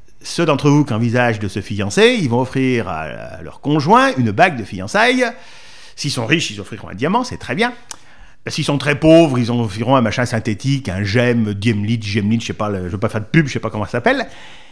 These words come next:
Mais si vous voulez quand même offrir une pierre naturelle, qui a le goût du diamant, l'odeur du diamant, mais qui n'a pas le prix du diamant, vous offrez un zircon.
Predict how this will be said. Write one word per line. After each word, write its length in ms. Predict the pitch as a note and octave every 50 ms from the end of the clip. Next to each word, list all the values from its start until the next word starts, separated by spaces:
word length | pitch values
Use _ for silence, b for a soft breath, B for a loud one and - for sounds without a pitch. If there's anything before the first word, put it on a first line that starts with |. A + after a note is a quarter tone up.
| B B
Mais 160 | C#3+ E3+ F#3
si 240 | F3+ - - C4 C4
vous 100 | B3+ C4
voulez 160 | B3+ B3 A#3
quand 120 | A3+ A3+
même 120 | A3 A3+ A3
offrir 240 | G#3 - - A#2 F#3+
une 140 | F#3 F3
pierre 200 | - F3+ E3 C#3
naturelle, 760 | B2+ D#3+ B3+ - - - A3+ F3 E3 D#3+ D3+ C3+ B2 A2+ G#2 G2+ G2 -
qui 60 | A#2
a 40 | B2
le 120 | C3 C3
goût 180 | C3 D#3+ C4+ C#4
du 80 | A#3
diamant, 260 | E3+ D#3 F#3 D#3+ D3+
l'odeur 280 | C#3+ D#3+ G3+ G#3 B3 E3
du 80 | E3+ E3
diamant, 440 | D3+ E3+ D#3 D3 C#3 C3 A2+ - - -
mais 80 | G#2
qui 140 | - - A#2
n'a 80 | F#2+ F#2
pas 160 | - A3 B3
le 120 | G#3+ D#3
prix 200 | B2 B2 C#3 C#3+
du 120 | A#2+ A2+ G#2
diamant, 280 | G2+ A2 A2 D3+ G#3
vous 160 | A3+ E3 B2
offrez 180 | B2 - - A#3
un 80 | E3+ A#2
zircon. 380 | G#2+ D3+ F#3+ - - - A2+